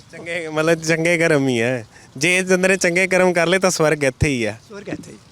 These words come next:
Speaker 2: ਅੱਗੇ ਕਿਹਨੇ ਦੇਖਿਆ ਕੀ ਐਵੇਂ ਤੇ ਕੀ ਨਹੀਂ? ਜੋ ਐਵੇਂ ਇੱਥੇ ਹੀ ਹੈ, ਜ਼ਿੰਦਗੀ ਸਵਰਗ ਹੈ ਸਾਡੀ। ਤੁਸੀਂ ਰਹਿ ਕੇ ਦੇਖੋ, ਤੁਹਾਡੀ ਸੋਚ ਇਹੋ ਜਿਹੀ ਹੋਵੇ,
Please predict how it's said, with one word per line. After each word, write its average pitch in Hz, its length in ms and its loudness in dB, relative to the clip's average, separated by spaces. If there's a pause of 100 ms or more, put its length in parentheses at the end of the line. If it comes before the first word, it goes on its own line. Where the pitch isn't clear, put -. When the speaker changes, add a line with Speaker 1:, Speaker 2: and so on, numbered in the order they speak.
(260)
Speaker 2:
ਅੱਗੇ 294 180 0
ਕਿਹਨੇ 285 260 0
ਦੇਖਿਆ 165 340 0
ਕੀ 190 220 -2
ਐਵੇਂ 139 220 0
ਤੇ 156 140 -6
ਕੀ 151 180 -8
ਨਹੀਂ? 160 140 -12 (1600)
ਜੋ 262 280 -2
ਐਵੇਂ 285 320 0
ਇੱਥੇ 285 380 -2
ਹੀ 233 100 0
ਹੈ, 190 60 2
ਜ਼ਿੰਦਗੀ 196 400 -2
ਸਵਰਗ 247 400 0
ਹੈ 254 60 -4
ਸਾਡੀ। 151 360 -8 (640)
ਤੁਸੀਂ 262 260 -2
ਰਹਿ 196 300 2
ਕੇ 233 160 2
ਦੇਖੋ, 175 400 -2
ਤੁਹਾਡੀ 233 260 -2
ਸੋਚ 196 500 2 (120)
ਇਹੋ 233 280 2
ਜਿਹੀ 185 180 2
ਹੋਵੇ, 147 380 -2